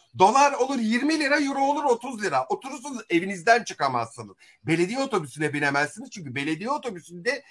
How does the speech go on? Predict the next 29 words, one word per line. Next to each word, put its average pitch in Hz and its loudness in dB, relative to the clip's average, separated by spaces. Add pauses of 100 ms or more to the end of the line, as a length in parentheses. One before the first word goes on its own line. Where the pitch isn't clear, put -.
(500)
mazot 143 -6
olmaz. 113 -6 (840)
Yürüyerek 151 2
gitmek 110 -12
zorunda 95 -10
kalırsınız. 85 -16
Söylediğim 285 -2
bu. 285 -2 (200)
Bunların 277 2
hepsi 277 -2
birbirine 208 0
bağlı. 110 -2
Sanki 262 0
ben 240 0
bayılıyordum. 233 0 (460)
Benim 151 -2 (440)
gıcık 175 -4
olduğum, 127 0
uzaktan 156 -2
uzaktan 143 -6
gıcık 147 -16
olduğum 120 -6
kişiye. 120 -8 (200)
Sanki 254 -4
bayılıyordum. 185 0
Hayır, 277 -4
onunla 233 -4
helalleşmek 202 -2
zorundayım. 101 -6